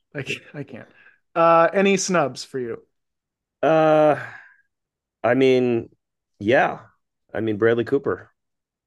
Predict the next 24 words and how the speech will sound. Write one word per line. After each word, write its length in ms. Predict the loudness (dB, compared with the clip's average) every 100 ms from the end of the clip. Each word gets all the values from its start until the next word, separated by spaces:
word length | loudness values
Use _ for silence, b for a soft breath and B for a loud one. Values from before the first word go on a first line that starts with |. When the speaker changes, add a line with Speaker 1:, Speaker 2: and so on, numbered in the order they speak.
| _ _ _
Speaker 1:
Mm. 200 | -6 -6 -8 _ _ _ _ _ _
Speaker 2:
is 180 | -10 -10
a 60 |
snub. 400 | -8 -2 -2 -2 -10 _ _ _ _ _
Uh, 80 | -4
Greta 220 | 0 0 2
Gerwig 440 | 2 4 2 0 -10 _ _ _
is 160 | -14 -12
a 80 | -12
snub. 420 | -6 -4 -4 -8 _ _ _ _ _ -4
Um, 400 | 0 0 0 -2 -6
Cord 260 | -2 -2 0
Jefferson 640 | -2 -2 -4 -4 -8 -12 _ _ _ _
is 160 | -12 -10
a 60 |
snub. 420 | -8 -2 -2 -2 -8 _ _ _ _ _ _
Uh, 120 | -6
who 220 | -2 2 2
else 160 | 2
is 60 | -2
nominated 320 | 0 0 -2
for 80 | -2
Best 200 | -6 -6
Picture? 340 | -10 -12 -18